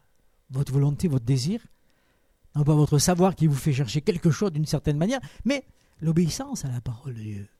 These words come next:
Alors c'est une chose de se mobiliser pour chercher, mais c'en est une autre de, de découvrir, hein.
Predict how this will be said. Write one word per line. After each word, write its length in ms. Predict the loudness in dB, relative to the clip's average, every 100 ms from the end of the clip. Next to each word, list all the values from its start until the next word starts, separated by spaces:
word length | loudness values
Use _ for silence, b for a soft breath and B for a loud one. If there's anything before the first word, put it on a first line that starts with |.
| _ _ _ _ _ _ _ _ B B
Alors 180 | 0 2
c'est 180 | 2 2
une 100 | 0
chose 300 | 0 0 2
de 140 | 2
se 120 | 4
mobiliser 440 | 2 4 4 4 4
pour 180 | 2
chercher, 460 | 0 -4 -4 -4 -6 -12 b b b b 0
mais 200 | 0 2
c'en 160 | 4 6
est 160 | 6
une 120 | 6
autre 280 | 6 6 6
de, 180 | 6 6 6
de 100 | 2
découvrir, 720 | 4 0 0 -4 -4 -4 -6
hein. 300 | -8 -8